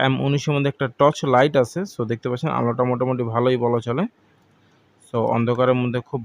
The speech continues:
ভালো একটি কাজে দিবে। আমার পছন্দ যদি আমি বলতে যাই এই দুইটা থেকে কোনটা, সেটা হচ্ছে গিয়ে প্রথমে আমি একটু বলে নেই। আমার হচ্ছে কি একটা জিনিস পছন্দ, সেটা হচ্ছে একটা জিনিস খুবই পছন্দ, যাতে হচ্ছে কি আমি যখন ব্লুটুথটা কানে লাগাবো, যাতে আমি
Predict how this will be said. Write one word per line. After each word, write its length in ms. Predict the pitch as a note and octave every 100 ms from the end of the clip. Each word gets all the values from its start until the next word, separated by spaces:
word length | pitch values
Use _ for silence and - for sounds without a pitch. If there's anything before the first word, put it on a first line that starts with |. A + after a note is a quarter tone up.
| G#2+
ভালো 140 | B2 B2+
একটি 140 | - -
কাজে 220 | B2+ B2 A#2
দিবে। 180 | A2+ G3+ - _ _ _ _ _ _
আমার 220 | C#3+ F#3 G#3
পছন্দ 260 | D3 D3 C#3 B2+
যদি 120 | A#2+
আমি 100 | A#2+ A2 A2
বলতে 180 | G#2 A#2+
যাই 100 | D3 D3+
এই 40 | A#2+
দুইটা 220 | B2 C3 C3+
থেকে 160 | C#3+ C3 C3
কোনটা, 300 | D3 C#3+ B2+ G3 -
সেটা 200 | C#3+ C#3
হচ্ছে 180 | C#3+ - D#3+
গিয়ে 120 | F3+ -
প্রথমে 280 | C#3+ D3 D3
আমি 80 | C#3 C3+
একটু 120 | - A#2+
বলে 140 | B2 B2
নেই। 80 | G3 - - - _ -
আমার 160 | C#3+ D#3+
হচ্ছে 180 | F3 -
কি 60 | G3 D#3+
একটা 120 | - D3+
জিনিস 180 | D#3+ - -
পছন্দ, 280 | C3+ C#3 B2+ G3
সেটা 220 | D#3+ C3 C3+
হচ্ছে 140 | D3
একটা 120 | - D#3+
জিনিস 160 | D#3 D3+ -
খুবই 180 | E3+ F#3
পছন্দ, 260 | D3 C#3 C#3+ F#3 E3+
যাতে 180 | C3+ D3
হচ্ছে 160 | D3 E3+
কি 60 | F3 D#3+
আমি 140 | D#3+ D#3+ D3
যখন 200 | C#3 C#3+ C#3+ - A#2+
ব্লুটুথটা 320 | A#2+ B2+ - D3
কানে 160 | C#3 C3+ B2+
লাগাবো, 240 | A#2+ F3 E3+
যাতে 280 | B2 B2 B2+ C3+
আমি 100 | C3